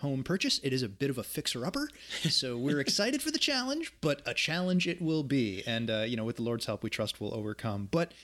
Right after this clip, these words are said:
Speaker 1: uh, yeah, so we've been very, very busy with that. Certainly hands are full with packing and getting everything ready,
Speaker 2: Yeah.
Speaker 1: all the ducks in a row before we actually move in,
Speaker 2: Yeah.
Speaker 1: um, which, Lord willing, we are targeting end of April, I think.
Speaker 2: End of April.
Speaker 1: Um, so we'll see. We'll see how that,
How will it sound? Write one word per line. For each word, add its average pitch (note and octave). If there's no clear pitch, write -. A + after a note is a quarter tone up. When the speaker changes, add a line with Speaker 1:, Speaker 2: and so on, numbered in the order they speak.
Speaker 1:
uh, A#2+
yeah, F#3
so -
we've C#3
been C#3
very, D3+
very D3+
busy B2+
with A2+
that. A2
Certainly C3
hands B2
are B2
full G#2+
with G#2+
packing C3
and G2+
getting C#3+
everything B2
ready, A#2
Speaker 2:
Yeah. A2+
Speaker 1:
all A#2+
the A2+
ducks A2+
in A#2+
a A2
row G#2+
before G#2
we G#2
actually A2
move B2
in, A2+
Speaker 2:
Yeah. A2+
Speaker 1:
um, G#2
which, B2+
Lord D3+
willing, C#3
we A#2
are A2
targeting C3+
end C#3+
of A#2+
April, C4
I A3+
think. E3+
Speaker 2:
End -
of D#3+
April. E3
Speaker 1:
Um, G#2+
so G#2
we'll A2
see. G2
We'll A2
see A2
how G2
that, F#2